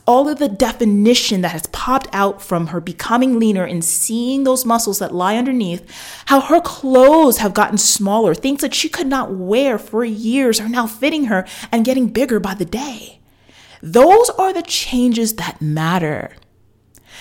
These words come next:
And so you really want to make sure that in this process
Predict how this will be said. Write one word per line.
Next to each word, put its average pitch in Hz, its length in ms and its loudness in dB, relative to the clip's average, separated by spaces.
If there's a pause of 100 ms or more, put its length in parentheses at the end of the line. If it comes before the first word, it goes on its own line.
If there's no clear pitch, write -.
(240)
And 269 180 6
so 302 180 2
you 277 240 4
really 339 480 4
want 247 320 2
to 240 60 2
make 202 340 0
sure 220 760 -2
that 160 340 -2
in 269 240 2
this 302 200 -2
process 240 920 -4